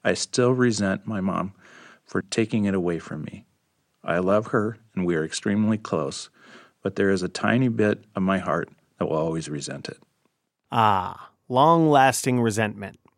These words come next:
Speaker 2: that thing that haunts all parents. And Jason is not immune. He asked his son about it.
Speaker 1: What would you think if we just pulled out of football completely? And he said, "I would hate you."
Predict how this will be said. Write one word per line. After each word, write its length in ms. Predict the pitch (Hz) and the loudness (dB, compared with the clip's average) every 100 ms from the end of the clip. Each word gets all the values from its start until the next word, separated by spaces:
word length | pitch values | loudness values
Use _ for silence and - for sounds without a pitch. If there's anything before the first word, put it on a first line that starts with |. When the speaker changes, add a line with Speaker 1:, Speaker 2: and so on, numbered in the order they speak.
| _ | _
Speaker 2:
that 240 | 120 123 - | -2 -2 2
thing 200 | 143 131 | 2 2
that 120 | 120 | 0
haunts 460 | - 131 123 - - | -2 0 0 -2 -6
all 240 | - 131 120 | 0 2 2
parents. 580 | - 101 98 - - - _ - | -2 -10 -12 -14 -16 -16 _ -6
And 100 | 117 | -2
Jason 460 | 127 156 - 143 139 | 0 2 4 2 2
is 280 | - 113 | -2 -2
not 240 | 113 110 107 | 0 2 0
immune. 400 | 104 95 98 95 _ - - _ _ | 0 -4 -10 -16 _ -20 -20 _ _
He 240 | - 131 | -2 -2
asked 400 | 123 120 135 - | 0 -2 -2 -4
his 180 | - 117 | -2 -2
son 200 | - 104 | -2 -2
about 220 | 92 98 | -4 -10
it. 100 | - _ _ | -14 _ _
Speaker 1:
What 80 | - | 2
would 140 | 104 95 | 4 2
you 80 | |
think 240 | - 117 98 | 2 2 2
if 200 | 95 - | 0 0
we 120 | 95 | -2
just 300 | 85 87 - _ _ | -2 -4 -6 _ _
pulled 240 | - 92 | 2 4
out 120 | 90 | 4
of 80 | 95 | 2
football 340 | - - 80 85 | -2 -2 -2 -2
completely? 720 | - 87 - 101 - 85 - _ _ | -4 -6 -2 -2 -2 -6 -8 _ _
And 180 | 98 90 | -4 -2
he 160 | 104 | -2
said, 360 | 95 - 92 - _ _ _ | -2 0 0 -2 _ _ _
"I 80 | - | -2
would 140 | 87 78 | -2 0
hate 280 | 104 117 | -2 -2
you." 140 | - | -2